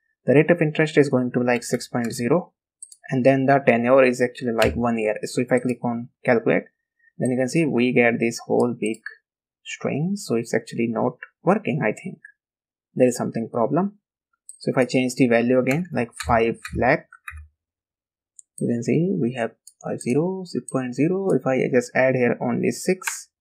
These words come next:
calculate it, then we are actually multiplying it. So it's actually not working. There is something problem. So we need to fix it. So coming back to our Visual Studio Code.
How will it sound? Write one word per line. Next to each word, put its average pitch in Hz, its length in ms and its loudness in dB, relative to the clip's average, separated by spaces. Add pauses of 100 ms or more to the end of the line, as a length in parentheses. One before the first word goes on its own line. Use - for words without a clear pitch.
(720)
calculate 127 440 -2
it, 170 200 -2
then 120 420 -6
we 120 160 -2
are 120 120 0
actually 120 840 -4
multiplying 131 720 -2
it. 117 140 -2
So - 160 -2
it's 123 200 -4
actually 127 340 -6
not 120 240 -8 (100)
working. 160 380 -2 (580)
There 143 140 4
is 151 200 -2
something 113 480 -8
problem. 127 460 0
So 120 200 -2
we 117 120 0
need 120 200 -4
to 117 80 2 (120)
fix - 280 -2
it. 127 140 2 (640)
So 117 340 -2
coming 120 280 -6
back 123 240 -4
to 120 100 2
our 117 140 4
Visual 120 280 -2
Studio 113 360 -4
Code. 196 440 0